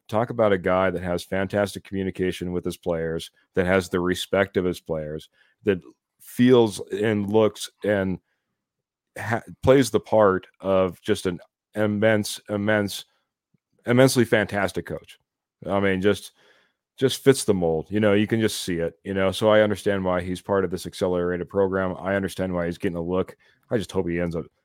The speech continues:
continuing to be a Denver Bronco, 'cause I think he's very valuable. You know, coaches are valuable, and, um, he's a, he's gonna be a good one. He's gonna be a fantastic one. So, um, <sighs> uh, young Tyrone was coming in here,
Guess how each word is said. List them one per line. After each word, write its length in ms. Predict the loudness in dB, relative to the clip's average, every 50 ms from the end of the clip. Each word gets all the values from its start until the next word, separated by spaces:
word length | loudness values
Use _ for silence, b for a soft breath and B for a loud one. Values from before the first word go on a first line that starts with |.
| _ _ _ _ _
continuing 520 | -10 -10 -10 -6 -4 -4 -2 -2 -2 -4
to 80 | -6 -6
be 100 | -6 -6
a 60 | -6
Denver 260 | -4 -4 -4 -4 -6
Bronco, 400 | -4 -2 0 0 0 0 -2 -6
'cause 160 | -6 -4 -2 -2
I 80 | -2
think 260 | 0 0 -2 -2 -2 b b b b b b b b
he's 280 | 0 2 2 2 2 0
very 360 | 0 4 6 6 6 6 6 4
valuable. 520 | 4 4 4 4 2 0 -2 -8 -12 _
You 120 | -8 -4 -2
know, 100 | -2 -2
coaches 400 | 2 4 2 2 2 0 0 0
are 80 | 2
valuable, 560 | 4 4 4 4 2 0 0 -2 -6 -14 _ _ _ -8
and, 360 | -6 -6 -4 -4 -4 -4 -4
um, 340 | -4 -4 -4 -6 -6 -10 _ _ _ _ _ _ _ _
he's 180 | -2 -2 0 0
a, 80 | -2
he's 200 | -4 -4 -2 0
gonna 120 | 0 2 2
be 120 | 2 2
a 20 | 2
good 180 | 2 0 0
one. 180 | 0 -4 -6 -10 _ _
He's 80 | _ -10
gonna 100 | -6 -4
be 60 | -4
a 60 | -4
fantastic 600 | -4 -4 -6 -6 -6 -6 -8 -8 -10 -14 -18 -18
one. 160 | -16 -16 -14
So, 240 | -14 -12 -14 -14 -14 _ B B B B B B B B B
um, 440 | 2 4 6 8 6 6 4 0 -4 _ _ _ _ _ _ _ _ _ _ _ _ _ _ _ -12
<sighs> 440 | -12 -10 -10 -10 -10 -10 -12 -6 0 2
uh, 100 | 4 6
young 280 | 8 8 8 8 8
Tyrone 520 | 8 8 8 8 6 6 4 2 2 2 2
was 140 | 0 0
coming 200 | 2 2 2 4
in 120 | 2 2 4
here, 260 | 6 6 6 4